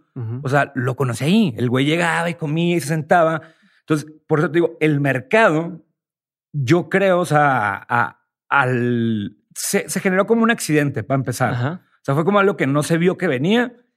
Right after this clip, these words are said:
Speaker 2: pero fue lo que más me ha dado. Y aparte fue como, como, ¿cómo te explico? Hay un señor que se llama Marco Antonio Abad.
Speaker 1: Ok.
Speaker 2: Yo le decía papá cubano a ese señor.
Speaker 1: Ujú.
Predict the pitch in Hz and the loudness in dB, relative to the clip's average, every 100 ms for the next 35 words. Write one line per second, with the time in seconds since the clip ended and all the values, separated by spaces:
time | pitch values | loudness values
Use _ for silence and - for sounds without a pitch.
0 | _ _ _ _ _ _ _ _ _ - | _ _ _ _ _ _ _ _ _ 0
1 | 165 160 131 156 175 185 156 151 165 160 | 2 2 2 2 2 0 0 0 0 0
2 | 175 170 160 160 185 170 117 - 156 151 | 0 0 0 2 2 2 -4 0 0 2
3 | 156 160 170 190 196 185 151 127 - _ | 0 -2 -2 -2 0 0 0 -2 -6 _
4 | _ _ _ _ _ _ _ _ _ _ | _ _ _ _ _ _ _ _ _ _
5 | _ - 165 160 156 160 185 196 - - | _ -2 0 2 0 -2 -2 -2 -4 -2
6 | 147 - 90 - - - 165 190 220 220 | -2 -4 -8 -14 -8 0 2 4 4 2
7 | - 214 220 170 156 170 - _ _ _ | 2 2 4 2 0 -8 -20 _ _ _
8 | - 151 143 165 175 160 135 139 139 147 | -4 0 0 2 0 0 -2 0 0 2
9 | 160 165 - _ _ _ 139 120 156 - | 2 0 -4 _ _ _ -12 -8 -8 -10
10 | _ - 143 147 156 160 - 120 - 135 | _ -2 0 2 0 -2 -4 -4 0 2
11 | 170 160 113 - 110 117 120 139 127 160 | 2 2 -4 -6 -6 -2 0 2 0 -4